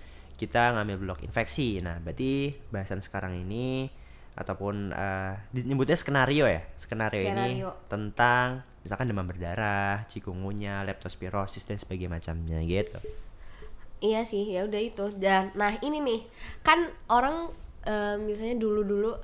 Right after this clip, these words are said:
Speaker 2: tahun-tahun pertama nanya nih, "Eh, kamu sekelasnya gimana nih?"
Speaker 1: Iya.
Speaker 2: Itu tuh, itu tuh udah paling pertanyaan paling sering dan paling berkali-kali ditanyain, kayak bingung gitu loh ngejelasinnya.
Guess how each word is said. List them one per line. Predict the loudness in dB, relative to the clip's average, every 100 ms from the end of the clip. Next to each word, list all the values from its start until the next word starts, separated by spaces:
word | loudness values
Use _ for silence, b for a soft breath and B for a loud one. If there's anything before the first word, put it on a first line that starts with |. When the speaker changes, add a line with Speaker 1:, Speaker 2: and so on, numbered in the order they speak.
| -12 -16 -14
Speaker 2:
tahun-tahun | -10 -6 -6 -6
pertama | -6 -4 -2 2
nanya | 2 2 2
nih, | 0 -2 -2
"Eh, | -6 -6 B B -2
kamu | 2 4 4
sekelasnya | 0 -2 2 4 4 4
gimana | 4 4 4
nih?" | 4 4 4 2
Speaker 1:
Iya. | -2
Speaker 2:
Itu | 0
tuh, | -2 -2
itu | -2
tuh | 0 2
udah | 2 2
paling | 2 2 -2
pertanyaan | 2 6 8 8
paling | 2 0
sering | 0 2 2
dan | 2 0 0
paling | -2 -2
berkali-kali | -4 -4 -6 -4 -2 0
ditanyain, | 0 -2 -2 -2 -2
kayak | 0 0 -2 -12
bingung | -4 0 4 4
gitu | 4 2
loh | 2
ngejelasinnya. | 2 0 0 0 -2